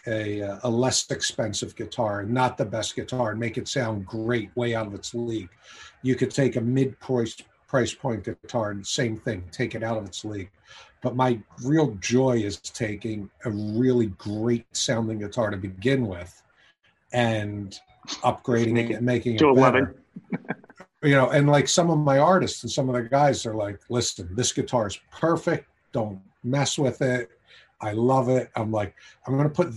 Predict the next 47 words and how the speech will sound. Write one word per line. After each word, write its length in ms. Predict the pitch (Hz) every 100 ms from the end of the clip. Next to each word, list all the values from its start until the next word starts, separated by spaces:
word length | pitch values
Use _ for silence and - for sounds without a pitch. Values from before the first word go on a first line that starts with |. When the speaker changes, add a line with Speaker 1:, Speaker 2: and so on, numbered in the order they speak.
| 110
Speaker 1:
this 240 | 135 156
part 400 | - - 170 165
in 160 | 123 92
it. 140 | 87 - _ _ _ -
And 420 | 123 120 120 117
if 180 | - 110
it 100 | 98
doesn't 280 | 147 135 151
make 200 | 135 131 -
it 180 | -
better, 400 | - 165 127 110 -
I'm 80 |
just 160 | 117 -
gonna 160 | 135 113
take 300 | - 131 117
it 80 |
out 140 | 113 110
and 80 | 107
we're 100 | 107
still 260 | - 107
friends." 600 | 92 - 104 98 82 - - _ _ - - _ _ -
And 560 | 117 113 110 110 107 - - _ _ -
I've 200 | 139 120
never 240 | 143 131
had 120 | 127
to 80 | 113
take 420 | - 123 117 113
one 160 | 110 98
out. 180 | 98 - _ _ _ - - _ - _ - - _ _ _ _ _
Speaker 2:
Yeah, 160 | 156 165
I've 120 | 180
seen 160 | - 202
you 60 |
do 100 | 170
all 60 | 170
different 280 | 151 - 156
types, 220 | 165 165
and 80 | 147
it, 100 | 139
it's, 160 | 147 -
it's 140 | 143
great 260 | - 180 180
because 380 | 147 139 135 -
as 240 | 139 123
a, 120 | 127
as 200 | - 113
a 240 | 117 107